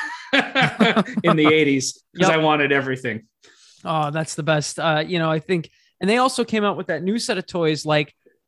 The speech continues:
Speaker 2: right before the prequels came out, like, a year or two. I forget what they called it. It was, like, the Power of the Force, a line of figures, and I remember getting a whole
Speaker 1: Hmm.
Speaker 2: bunch of those that Christmas. I think it was the same Christmas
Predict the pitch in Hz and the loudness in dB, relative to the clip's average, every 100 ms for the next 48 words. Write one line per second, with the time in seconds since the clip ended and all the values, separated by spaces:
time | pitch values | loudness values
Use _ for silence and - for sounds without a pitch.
0 | _ - 160 175 196 - 208 233 196 - | _ -12 0 2 2 -2 -4 0 0 0
1 | 202 165 - 175 143 143 143 160 165 - | -2 -2 -2 -2 0 -2 0 2 2 2
2 | 131 - 170 156 202 196 180 185 170 135 | -2 -2 -2 0 0 0 -2 0 2 0
3 | 135 147 143 - 170 190 147 147 - 165 | -2 -4 -4 -2 2 2 0 -6 -4 -4
4 | 190 - - - - 175 180 185 190 185 | -4 -6 -12 -20 -8 -4 0 0 0 -2
5 | - 190 190 214 - 151 156 156 151 151 | -4 -4 -2 -2 -2 -4 -2 -2 -2 -2
6 | 139 127 127 170 156 143 - 117 139 135 | -2 -4 -4 -2 -2 0 -2 -2 -4 -4
7 | 135 147 135 - 147 139 135 143 185 151 | -2 -4 -4 -4 -4 -4 -6 -4 -4 -4
8 | 135 - 165 151 165 151 160 143 | -6 -4 -4 -2 -2 -2 -2 -4